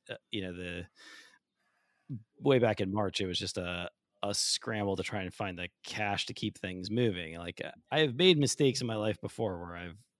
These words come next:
I've cut down too quickly and then really regretted it. And I did not wanna make that same mistake again after having spent so many years, like, building up the staff and building up the facility that, like, you wanna really try to,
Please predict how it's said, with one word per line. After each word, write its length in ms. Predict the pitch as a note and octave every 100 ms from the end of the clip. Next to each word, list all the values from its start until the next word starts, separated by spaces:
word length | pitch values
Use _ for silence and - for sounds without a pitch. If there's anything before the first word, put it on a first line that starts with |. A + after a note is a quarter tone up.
| _ -
I've 200 | F2+ - - -
cut 220 | B2+ - _ _ _ _ _ _ _ _ - A2
down 440 | A2+ G#2+ A2 G#2+
too 440 | - B2+ A#2+ A2+ G#2
quickly 460 | C3+ B2+ G3+ A3+ A#2
and 140 | G#2
then 140 | G#2
really 320 | F#2+ F#2+ G2 F#2
regretted 480 | F2 - G2+ B2+
it. 200 | E3 F3+ - _
And 80 | G#2+
I 60 | F#2+
did 180 | G#2 G2+
not 200 | F#2 D#2+
wanna 140 | F#2+
make 200 | F#2 F2+
that 260 | F#2+ F#2 -
same 280 | G#2+ G2 F#2+
mistake 400 | F2+ - F#2+ F#2
again 320 | F2 G#2 C3+
after 240 | G#2+ G2+
having 220 | F#2+ F#2
spent 260 | - G2 F#2+ _ - - - - - -
so 140 | - F#3+
many 140 | D#3
years, 340 | B2+ C3 C3 A2+ -
like, 260 | F#2 - A2 - - - _ _ _
building 280 | - F2 F2
up 80 | F2
the 80 | F#2+
staff 400 | - G#3 D#3 A2+
and 100 | F#2
building 260 | F#2+ F#2+
up 60 | F#2
the 100 | -
facility 600 | - - A3+ F#3+ C#3 A#2+
that, 220 | G#2+ G#2
like, 220 | G#2+ G2 -
you 120 | G#2
wanna 340 | A#2 A#2 G2
really 500 | G2+ G#2+ G#2 G2+ G2
try 300 | - - G2+
to, 380 | G2 F2+ F#2